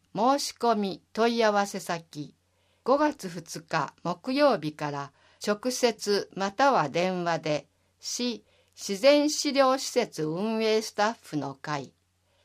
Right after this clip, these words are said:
市立中央図書館西分室内、電話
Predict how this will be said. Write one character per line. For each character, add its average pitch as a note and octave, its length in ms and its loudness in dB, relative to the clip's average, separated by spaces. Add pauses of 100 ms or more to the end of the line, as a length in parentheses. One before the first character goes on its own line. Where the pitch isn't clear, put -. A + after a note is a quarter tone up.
(380)
市 - 240 -6
立 C4 320 -2
中 B3 280 2
央 B3+ 180 6
図 A#3 160 -6
書 A#3 160 -4
館 C#3+ 400 -6 (420)
西 G3 340 -4
分 A#3+ 280 0
室 - 360 -6
内、 C#3 300 -8 (640)
電 G3 340 0
話 D#3+ 240 -2